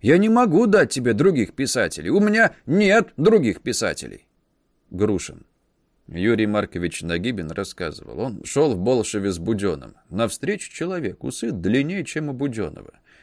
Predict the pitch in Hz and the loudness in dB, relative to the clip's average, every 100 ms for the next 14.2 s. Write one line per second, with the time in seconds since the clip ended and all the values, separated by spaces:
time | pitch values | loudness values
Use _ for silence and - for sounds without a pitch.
0 | _ _ - 80 110 127 127 - 104 117 | _ _ -10 2 4 6 4 2 2 2
1 | 117 117 113 - - 113 113 123 101 - | 2 0 -2 -4 -2 -2 0 -2 -4 -4
2 | 151 165 85 - - _ _ - 101 190 | 0 2 0 -4 -20 _ _ -4 0 0
3 | 202 190 143 - 113 - 107 104 131 107 | 2 0 0 0 0 0 -4 0 2 4
4 | 107 85 67 - - _ _ - - 104 | 2 2 -4 -18 -20 _ _ -20 -10 -6
5 | 120 92 131 190 - 160 175 120 95 87 | -4 -2 -2 -2 -4 -4 -2 -2 -2 -2
6 | 180 277 339 - - - _ _ _ _ | -2 -4 -8 -12 -14 -16 _ _ _ _
7 | _ - 104 101 113 190 170 127 113 - | _ 0 0 4 4 6 4 2 0 -2
8 | 113 104 - 87 90 - 254 - _ _ | -4 -4 -4 -6 -6 -8 -10 -12 _ _
9 | _ _ _ - - - 170 143 160 185 | _ _ _ -18 -8 -2 0 0 2 4
10 | 165 113 95 147 143 139 120 110 98 95 | 2 2 4 4 4 4 2 2 0 0
11 | 90 76 67 - _ - 175 233 - 220 | 0 -4 -12 -20 _ -2 4 4 4 4
12 | 151 - 98 117 113 117 120 85 76 69 | 4 0 -2 0 2 2 2 0 -4 -12
13 | - _ _ _ _ - 190 233 220 117 | -20 _ _ _ _ 0 2 2 0 -6
14 | - - | -10 -18